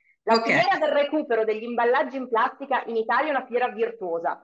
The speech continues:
Speaker 1: Non è un fanalino di coda dell'Europa, non è una filiera che oggi non garantisce il recupero dei materiali di cui sono fatti quegli imballaggi. È l'esatto contrario.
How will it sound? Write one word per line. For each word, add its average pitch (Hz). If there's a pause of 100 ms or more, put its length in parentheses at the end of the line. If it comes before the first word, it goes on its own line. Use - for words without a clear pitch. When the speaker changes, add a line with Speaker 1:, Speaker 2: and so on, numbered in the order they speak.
(180)
Speaker 1:
Non 226
è -
un 285
fanalino 226
di 196
coda 220
dell'Europa, 214
non 247
è 254
una 226
filiera 226 (320)
che 262
oggi 262
non 262
garantisce 240
il 247
recupero 247
dei 214
materiali 214
di 220
cui 214
sono 208
fatti 202
quegli 202
imballaggi. 185
È 226
l'esatto 262
contrario. 165